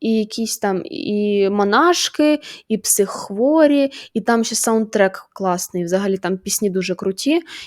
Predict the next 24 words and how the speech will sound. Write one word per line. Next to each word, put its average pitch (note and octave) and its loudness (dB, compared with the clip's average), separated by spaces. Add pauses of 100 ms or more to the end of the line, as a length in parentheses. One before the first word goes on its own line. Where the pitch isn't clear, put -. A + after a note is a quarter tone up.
(120)
і G#3+ 4
Лана G#3+ 4
Банана, C4+ 2
це C#4 0
моя B3+ 2
крашиха. A#3+ -4 (120)
Коротше, C4 4 (200)
<laughs> - -20
подивіться. F#3+ 4 (340)
Е, G3+ 2
подивіться C4 6
American B3+ 2
Horror B3+ 0
Story, E4 2
як A3+ 2
мінімум, B3 0
тому A3+ 0
що A#3 -6
там G#3+ 0
є G3+ 2
Еван G3+ 4
Пітерс. - -6 (200)
Мгм. A3+ 2 (720)
Ем, F#3 0